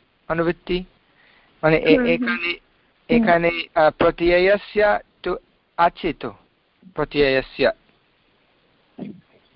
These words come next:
Speaker 2: হুম।
Speaker 1: উপদেশে প্রত্যয়স্য আদিহি লসাকু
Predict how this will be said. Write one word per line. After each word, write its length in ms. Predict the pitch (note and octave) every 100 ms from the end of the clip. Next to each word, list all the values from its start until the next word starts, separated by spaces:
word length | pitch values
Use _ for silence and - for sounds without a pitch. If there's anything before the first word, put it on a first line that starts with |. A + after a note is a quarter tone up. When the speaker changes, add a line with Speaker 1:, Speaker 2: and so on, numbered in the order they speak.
| -
Speaker 2:
হুম। 420 | C#3 D3+ B3+ A3+ A#3 - _ -
Speaker 1:
উপদেশে 640 | - - E3+ F3+ - G3+
প্রত্যয়স্য 1160 | G#3+ F3 E3 D#3+ D3+ D3 D#3 E3 - D3 B2+ G3+ A3+
আদিহি 760 | D3+ C3+ C#3 C3+ C3 C#3 E3 F#3
লসাকু 1300 | D#3 C#3+ D3+ D#3 - D#3 D#3 E3 - D#3+ E3 F#3+ G3